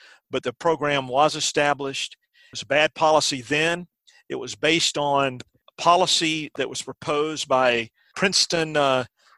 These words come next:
New Jersey economics professor who had pushed this, who had, a former member of the Clinton administration, had encouraged this. The Obama administration picked it up and implemented it,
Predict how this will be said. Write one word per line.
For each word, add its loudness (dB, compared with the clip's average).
New -6
Jersey 0
economics 0
professor 0
who -10
had -6
pushed 2
this, 4
who -12
had, -6
a -2
former -6
member -2
of -6
the -8
Clinton -6
administration, -4
had -6
encouraged 0
this. 2
The -6
Obama 2
administration -4
picked -4
it -2
up 4
and -6
implemented -4
it, 0